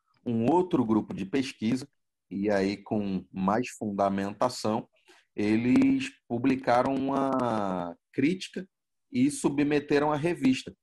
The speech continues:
E essa crítica, eu tenho quase certeza que ela virou artigo, porque ela tem até um, um indexador, né? Um, um localizador dele. E aí, o, a revista aderiu a, a essa crítica que mostrava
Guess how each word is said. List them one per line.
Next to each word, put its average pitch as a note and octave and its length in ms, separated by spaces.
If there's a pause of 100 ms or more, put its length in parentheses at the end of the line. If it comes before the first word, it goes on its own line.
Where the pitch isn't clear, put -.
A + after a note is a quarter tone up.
(280)
E C3 160
essa F#3 320
crítica, D#3 640 (300)
eu A2+ 120
tenho C3 260
quase D3 280
certeza C3+ 460
que C#3 100
ela C3+ 200
virou B2+ 360
artigo, C3 540
porque - 200
ela A2+ 160
tem B2+ 160
até A#2+ 280
um, D3 360 (400)
um A#2 120
indexador, A#2 840
né? G#2 140
Um, G#2 320
um G#2 40
localizador B2 840
dele. G2 340 (360)
E G#2+ 140
aí, B2+ 540 (440)
o, G#2+ 280
a A2 80
revista A2 600
aderiu A2+ 680
a, A2 260
a G#2 160
essa A2+ 260
crítica B2+ 460
que E3+ 140
mostrava D3+ 680